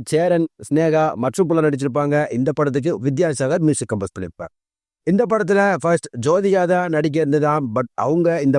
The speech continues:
படத்துக்கு no சொல்ல, அப்புறம் ஸ்னேகா ஓகே சொல்லி நடிச்சு படம் கமர்ஷியலா நல்ல சக்சஸை கொடுத்துச்சுன்னே சொல்லலாம். இந்த படத்தை ஸ்லைட்லி ஜோதிகா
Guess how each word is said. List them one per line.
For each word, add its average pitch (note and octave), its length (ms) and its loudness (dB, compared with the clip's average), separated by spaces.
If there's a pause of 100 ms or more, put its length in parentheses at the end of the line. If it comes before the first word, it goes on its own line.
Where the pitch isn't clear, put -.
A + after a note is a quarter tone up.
படத்துக்கு C#3 320 0 (100)
no C3+ 80 2 (140)
சொல்ல, C3+ 260 2 (200)
அப்புறம் G#2 320 -2
ஸ்னேகா E3 340 0 (100)
ஓகே C#3 320 0
சொல்லி A#2+ 240 2 (340)
நடிச்சு C3 400 2 (280)
படம் C3 220 0 (340)
கமர்ஷியலா B2+ 560 0 (220)
நல்ல B2 180 0 (100)
சக்சஸை A#2+ 380 -2
கொடுத்துச்சுன்னே G#2+ 480 -6
சொல்லலாம். E2 300 -10 (540)
இந்த G3 120 2 (100)
படத்தை G3 280 2 (220)
ஸ்லைட்லி F3+ 440 2 (180)
ஜோதிகா D#3 360 4